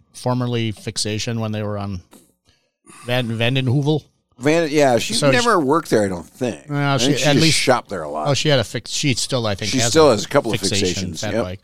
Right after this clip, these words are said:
Speaker 2: yep.
Speaker 1: Um, I don't know who she went up there with to port, but she got a beautiful picture of a newly, freshly, newly fresh painted,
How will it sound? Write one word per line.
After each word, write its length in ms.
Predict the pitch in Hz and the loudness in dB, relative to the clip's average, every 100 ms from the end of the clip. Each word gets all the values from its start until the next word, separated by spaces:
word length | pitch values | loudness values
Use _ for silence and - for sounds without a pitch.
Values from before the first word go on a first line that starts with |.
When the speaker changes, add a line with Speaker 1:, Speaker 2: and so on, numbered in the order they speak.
| - | -10
Speaker 2:
yep. 160 | 117 - - _ _ - | -10 -10 -16 _ _ -4
Speaker 1:
Um, 420 | 113 110 104 104 | -2 0 -2 -4
I 80 | 120 | -6
don't 140 | 123 110 | -6 -4
know 140 | 113 | -4
who 120 | 113 | -4
she 120 | - | -4
went 160 | 107 117 | -4 -4
up 160 | 117 - | -6 -8
there 140 | 110 | -8
with 320 | 113 123 - - | -4 -6 -8 -14
to 100 | - | -10
port, 420 | - 151 135 - | -2 0 -2 -6
but 120 | 110 | -8
she 120 | - | -6
got 140 | 123 113 | -4 -4
a 40 | |
beautiful 400 | 98 175 220 214 | 0 0 2 -2
picture 600 | - 202 202 - 95 101 - | -4 -6 -4 -6 -6 -6 -6
of 160 | 127 123 | -4 -2
a 60 | |
newly, 440 | 127 139 135 120 113 | 0 0 0 -2 -6
freshly, 520 | - 165 - 131 117 | -6 -6 -4 -4 -2
newly 320 | 135 127 110 | -2 -4 -6
fresh 380 | - 127 120 - | -6 -8 -6 -6
painted, 540 | 131 123 117 117 113 | -6 -4 -4 -4 -6